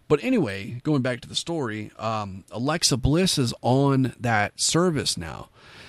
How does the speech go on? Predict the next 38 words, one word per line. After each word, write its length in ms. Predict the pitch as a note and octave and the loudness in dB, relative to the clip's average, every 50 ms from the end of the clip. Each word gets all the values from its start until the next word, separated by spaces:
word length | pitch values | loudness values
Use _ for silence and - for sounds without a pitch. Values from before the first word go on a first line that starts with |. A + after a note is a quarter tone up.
| - - _ _ | -20 -20 _ _
And 300 | C#3+ C#3+ C#3+ C#3+ C#3 C#3 | -4 -2 0 2 2 2
the 60 | C3 | 2
celebrities, 720 | C3+ - D3+ F3+ G3 G#3+ G#3+ F#3+ F3+ E3 D3+ C3 - - - _ | 0 2 4 2 4 4 2 2 2 2 2 2 -2 -6 -10 _
they 160 | D3 D3 D3 | 2 4 4
get 160 | C#3+ D#3+ F3+ E3 | 6 4 2 0
to 80 | E3 D#3+ | 0 -4
choose, 540 | - - - D#3+ D3+ D3 C#3 C3 C3 D3 | -2 2 4 6 6 6 4 4 0 -2
you 100 | D#3 E3 | 2 2
know, 140 | D3 C3 A#2+ | 4 4 4
their, 140 | A#2 A#2+ B2+ | 2 2 0
their 240 | B2 G#2 B2 A#2+ A#2+ | -2 0 0 0 2
pricing 580 | - - E3+ F3+ F#3 - - - F#2 G2 C#3 C#3 - | 2 2 2 2 0 0 0 -2 -4 -4 -8 -12 -14
for 240 | - - - A2+ G#2 | -8 0 0 0 2
these, 500 | G#2 G#2+ G#2 G#2 F#2 - - - - - _ _ _ _ - _ | 2 -2 -4 -4 -4 -4 -4 -4 -4 -8 _ _ _ _ -20 _
uh, 380 | - F#2+ F#2+ F#2+ F2+ E2 F2 F#2+ - - _ _ - - - _ - _ | -8 -4 -2 -2 -2 -2 -4 -6 -10 -12 _ _ -20 -20 -20 _ -20 _
video 440 | - C#3 D3 G#3+ D#4 F4+ C4 D#3 G#2 | -12 -6 -6 -2 -2 0 -2 -2 -4
messages. 640 | F#2 F2+ - - - D2 D2 C#2 B1+ B1+ - - - _ _ _ _ _ _ _ - - - - - - - - - - _ | -6 -10 -12 -12 -14 -14 -16 -18 -18 -16 -18 -18 -18 _ _ _ _ _ _ _ -20 -20 -20 -20 -20 -20 -20 -20 -20 -12 _
Like 140 | - C#3+ C#3 | 0 6 6
I 80 | C#3+ | 6
said, 260 | C3+ - D3+ C3+ B2 | 8 8 6 6 6
last 360 | B2 B2 A#2+ A#2 A2+ A#2+ - - | 4 2 2 2 2 0 2 2
year, 140 | C3+ C3+ | 2 4
Jonathan 300 | B2+ C3 B2+ B2 B2 B2+ | 4 4 2 2 0 0
Coachman 400 | - - B2+ B2+ B2 - C#3 C3 | 4 6 6 6 6 4 0 0
was 140 | B2 A2+ C3 | -2 -2 0
listed 300 | C3 C3+ A#2+ - - A#2+ | 0 0 0 0 -2 -4
at 60 | C#3+ | -4
thirty 260 | - - A#2+ A#2 A2+ A2 | -2 -2 0 0 0 -2
bucks. 420 | F2+ G2+ G#2+ B2+ C#3 - - - | 0 0 0 0 0 -2 -6 -6
Don't 240 | - - G#2+ G2 G2+ | -8 -8 -8 -6 -4
know 80 | G2+ | -6
if 60 | G2+ A2 | -4 -4
that's 200 | G2+ G2 - - | -6 -6 -6 -4
the 80 | G2+ | -4
same 220 | - - G#2 G2 - | -2 -2 -2 -4 -4
price 320 | - - F#2 G2 - - | -6 -6 -6 -4 -4 -4
or 80 | G2 F#2 | -6 -6
not. 280 | F#2 F#2+ G#2 B2+ - | -6 -4 -4 -4 -4